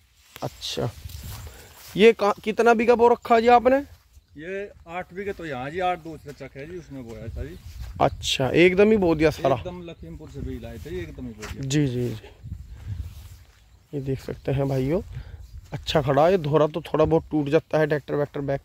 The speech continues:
Speaker 1: करने में। गन्ना बढ़िया खड़ा जी, जो बात है। ये इस तरह की किस तरह से पत्ते से आ रही जी? ये कौन सी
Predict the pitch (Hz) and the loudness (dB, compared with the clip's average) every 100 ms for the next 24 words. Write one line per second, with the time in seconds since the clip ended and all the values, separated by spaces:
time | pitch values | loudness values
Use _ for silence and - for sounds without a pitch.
0 | - 143 143 151 226 - - - - - | -4 -2 0 0 -2 -8 -20 -20 -20 -20
1 | - _ _ _ _ - - - - - | -20 _ _ _ _ -20 -16 -14 -12 -2
2 | 151 190 175 139 139 143 202 269 175 - | 4 6 6 4 0 2 4 4 2 -4
3 | - - - - - 160 156 147 - 131 | -10 -14 -10 -12 -4 0 2 0 0 -4
4 | 123 - - - - - 202 294 294 - | -4 -6 -12 -16 -10 2 6 8 6 6
5 | 262 254 247 240 240 - 226 220 208 - | 8 8 6 0 -6 -2 4 4 2 -2
6 | - 190 175 175 151 139 120 104 - _ | -4 -2 4 6 6 4 0 -6 -10 _
7 | _ _ _ _ _ - 196 - 190 180 | _ _ _ _ _ -2 0 6 6 8
8 | 180 | 4